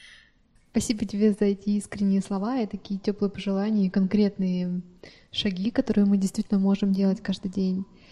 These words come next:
И я ещё раз напомню, как обычно в конце, что вы можете оставлять свои вопросы в специальной группе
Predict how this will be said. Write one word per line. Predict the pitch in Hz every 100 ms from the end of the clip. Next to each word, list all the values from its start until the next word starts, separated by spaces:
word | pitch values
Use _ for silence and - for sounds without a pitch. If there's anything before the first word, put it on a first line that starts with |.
| - - - _ _
И | - 196 196 202 196 196 196 -
я | - 220
ещё | 220 247
раз | 220 -
напомню, | 202 220 285 247
как | 196 196 196
обычно | 196 196 -
в | 190
конце, | 190 190 220
что | 220 202
вы | 196
можете | 196 190 190
оставлять | - 190 202 196
свои | - 196 196
вопросы | 196 - 202 196
в |
специальной | - - 202 196 190
группе | 185 294 - 247